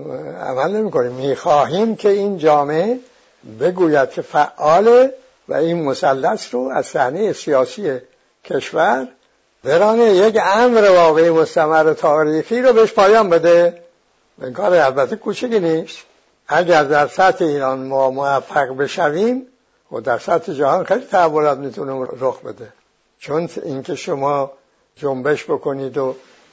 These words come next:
یه رژیمی بره، یه رژیمی بیاد، باز تو همون مدار بمونی،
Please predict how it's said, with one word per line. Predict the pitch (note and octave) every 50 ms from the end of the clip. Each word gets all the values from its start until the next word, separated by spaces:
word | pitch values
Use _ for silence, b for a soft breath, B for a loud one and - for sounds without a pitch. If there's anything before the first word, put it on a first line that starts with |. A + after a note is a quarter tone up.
| b -
یه | D#3
رژیمی | C3 B2+ B2+ C#3+ C3 A#2+ B2+ C#3 C#3 C3 C3 C3
بره، | A#2+ C3 C#3 C3 C3 C3 C3
یه | C3 C3+
رژیمی | C3 C3+ C3+ A#2+ A#2 C#3 C#3+ C#3+ C3+
بیاد، | B2 C#3 C#3+ C3+ C3+ C3+
باز | - D3 C3+ -
تو | - - F3+
همون | D#3 C#3 C#3+ D3+ D3+ C#3+
مدار | C#3+ C#3+ C#3 C3 C#3 C#3+ C#3 C3+
بمونی، | B2 B2+ C#3+ C3 C#3 C#3+ C#3 C3+ D#3 F#3+ G#3+ A#3+